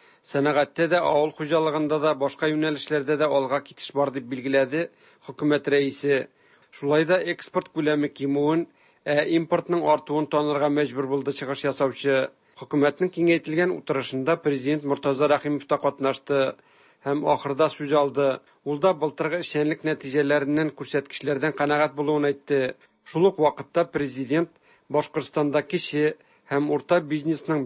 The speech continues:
бик зәгыйфь үсешүен ассызыклады. Алга киткән илләрдә кече һәм урта бизнеска бар җитештерүнең алтмыш-җитмеш проценты туры килсә, Башкортстанда бу сигез-тугыз процент чамасы гына тәшкил итә дип белдерде ул.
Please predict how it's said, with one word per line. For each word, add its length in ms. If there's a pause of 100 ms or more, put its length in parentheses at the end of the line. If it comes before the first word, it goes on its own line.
бик 160
зәгыйфь 400
үсешүен 560
ассызыклады. 840 (440)
Алга 300
киткән 400
илләрдә 600 (360)
кече 520 (280)
һәм 220
урта 240
бизнеска 540
бар 260
җитештерүнең 720
алтмыш-җитмеш 880
проценты 500
туры 300
килсә, 460 (440)
Башкортстанда 760
бу 320 (260)
сигез-тугыз 680
процент 480
чамасы 400
гына 160
тәшкил 480
итә 160
дип 160
белдерде 400
ул. 240